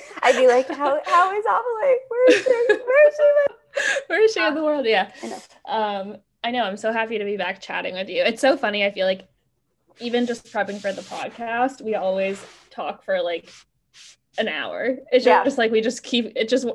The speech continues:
Speaker 1: one of those relationships where we could talk forever.
Speaker 2: It really is. Um,
Speaker 1: Which is a good, <laughs> it's a good thing we have a podcast together. <laughs>
Speaker 2: to keep, just keep, listen to our conversations. They're really interesting.
Speaker 1: Yeah, yeah, exactly.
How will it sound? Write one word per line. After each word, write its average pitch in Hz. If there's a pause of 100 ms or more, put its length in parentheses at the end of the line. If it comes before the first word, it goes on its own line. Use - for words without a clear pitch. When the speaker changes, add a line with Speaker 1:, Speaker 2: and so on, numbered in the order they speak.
Speaker 1:
one 240
of 233
those 220
relationships 202
where 190
we 185
could 196
talk 196
forever. - (240)
Speaker 2:
It 214
really 247
is. 185 (180)
Um, 180
Speaker 1:
Which 247
is 349
a 349
good, -
<laughs> -
it's -
a 427
good 339
thing 311
we 311
have 269
a 262
podcast 214
together. - (140)
<laughs> 494
Speaker 2:
to 233
keep, 370
just 262
keep, 254 (320)
listen 349
to 403
our 381
conversations. 381
They're 233
really 269
interesting. 233
Speaker 1:
Yeah, 392
yeah, 311
exactly. 247